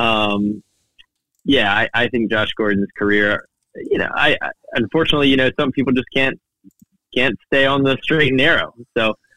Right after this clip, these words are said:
um, it's a shame, talented player, you know, and, uh, but I think, like I've said before, the Ravens wanna get young at wide receiver, have these guys grow up with each other, become best friends on and off the field.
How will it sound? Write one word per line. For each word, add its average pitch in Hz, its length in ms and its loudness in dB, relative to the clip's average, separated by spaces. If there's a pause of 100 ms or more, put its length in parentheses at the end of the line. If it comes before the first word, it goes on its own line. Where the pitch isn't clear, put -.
(220)
um, 104 440 -2
it's 120 140 -4
a 117 80 -2
shame, 143 460 0 (160)
talented 123 320 -4
player, 135 420 0 (140)
you 117 80 -4
know, 110 340 -2 (100)
and, 98 360 -2
uh, 101 420 -2 (180)
but 104 160 0 (360)
I 120 120 0
think, 120 320 0
like 107 200 0
I've 101 180 0
said 104 100 0
before, 107 360 0
the 101 80 0
Ravens 107 360 2 (420)
wanna 113 220 2
get 98 200 -2
young 120 400 2
at 113 100 0
wide 113 220 0
receiver, 113 480 0
have 107 220 0
these 104 180 -2
guys 101 240 -2
grow 110 220 -2
up 107 120 -2
with 104 120 -2
each 95 180 -4
other, 110 240 0
become 101 420 -2 (240)
best 117 200 -2
friends 110 280 0
on 107 200 0
and 107 80 0
off 107 200 -2
the 90 140 -10
field. 110 340 2